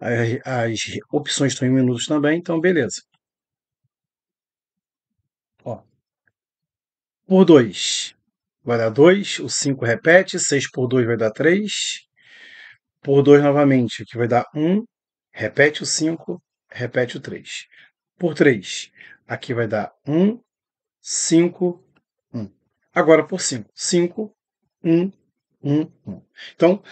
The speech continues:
apareceu a unidade, tá satisfeita a decomposição, e o produto dos fatores primos aqui é o nosso M M C, tá? Então, vamos multiplicar aqui, ó.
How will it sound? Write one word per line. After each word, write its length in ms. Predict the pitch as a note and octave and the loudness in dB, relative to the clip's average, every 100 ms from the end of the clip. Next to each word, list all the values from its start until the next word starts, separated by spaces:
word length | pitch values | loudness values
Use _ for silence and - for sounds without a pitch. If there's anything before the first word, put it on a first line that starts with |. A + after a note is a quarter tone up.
| - | -6
apareceu 480 | C#3+ - D#3 D3 F#3 | 0 4 4 4 2
a 20 | |
unidade, 460 | F3+ C3+ B2 D#3+ F3+ | 2 2 4 2 2
tá 120 | - | -6
satisfeita 500 | B2+ C3+ - D#3 C#3+ | -4 -2 -2 -4 -2
a 40 | C#3 | 0
decomposição, 840 | C#3 C3+ C#3+ A#2 A2 C#3 E3 A#3+ _ _ _ - | 0 0 0 -2 -2 0 -2 -4 _ _ _ -10
e 80 | E3 | -8
o 80 | |
produto 520 | D3+ F3+ D#3 C#3+ G3+ G3+ | 0 2 4 2 -2 -2
dos 140 | F#3+ | -2
fatores 420 | E3+ D#3+ D#3 D3+ | 0 0 -2 -4
primos 280 | - D3+ C#3+ | -4 -2 0
aqui 220 | C#3 - | -2 -2
é 20 | |
o 60 | F3 | 0
nosso 400 | E3 F3 - B3+ - _ | 0 0 -4 -8 -14 _
M 180 | F3+ F3+ | 0 2
M 120 | F#3 | 2
C, 200 | G3 F#3 E3+ _ _ _ _ _ | 2 0 -2 _ _ _ _ _
tá? 300 | D#3 F#3+ - _ | 0 0 -2 _
Então, 140 | - D#3 | -10 -4
vamos 80 | D#3 | -4
multiplicar 420 | D3 - D#3+ E3+ | -4 -6 -4 -4
aqui, 160 | E3 | -4
ó. 100 | C#3 | -6